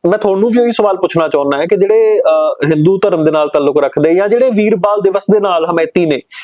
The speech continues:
ਉਹ ਖਾਸ ਤੌਰ ਦੇ ਉੱਤੇ ਇਹ ਗੱਲ ਕਰਦੇ ਆ ਕਿ ਸਾਡੇ ਵੀ ਇਸ਼ਟ ਨੇ, ਸਾਡੇ ਵੀ ਸਾਹਿਬਜ਼ਾਦੇ ਨੇ, ਅਸੀਂ ਵੀ ਉਹਨਾਂ ਨੂੰ ਮਨਾਉਣਾ ਹੈ। ਤੇ ਫਿਰ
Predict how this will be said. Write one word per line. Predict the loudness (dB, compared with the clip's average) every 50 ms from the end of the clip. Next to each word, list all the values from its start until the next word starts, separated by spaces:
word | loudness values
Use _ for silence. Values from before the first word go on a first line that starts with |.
| -20 _ _ _
ਉਹ | -2 0 0
ਖਾਸ | 0 -2 -2 -2 -2 -2
ਤੌਰ | -2 0 0
ਦੇ | 0 0 0
ਉੱਤੇ | 0 0 0 0 2 2 2 2
ਇਹ | 2
ਗੱਲ | 2 0 0 0
ਕਰਦੇ | 0 -2 -2 0 0 0 2 2 2
ਆ | 0 -2 0 0
ਕਿ | 0 2 2 0 0 -2
ਸਾਡੇ | -2 -2 -2 -2 0 0 0 2
ਵੀ | 2 2 0
ਇਸ਼ਟ | 0 0 -2 -4 -2
ਨੇ, | 0 0 0 -2 -2 -4 -8 _
ਸਾਡੇ | -6 -4 -2 -2 0 0 0 2
ਵੀ | 2 0 0
ਸਾਹਿਬਜ਼ਾਦੇ | 0 -2 -2 0 0 0 0 0 0 0 0
ਨੇ, | 0 -2 -4 -6 -10 -20 -20 -20 -20 _ _ -4
ਅਸੀਂ | -2 0 0 0 2 2
ਵੀ | 2 2 2
ਉਹਨਾਂ | 2 0 0 0 -2
ਨੂੰ | 0 0
ਮਨਾਉਣਾ | 0 0 0 0 0 -2
ਹੈ। | -4 -6 -10 _ _ _ _ _ _ _ _ _ _ _
ਤੇ | -4 0
ਫਿਰ | 0 0 0 0 -2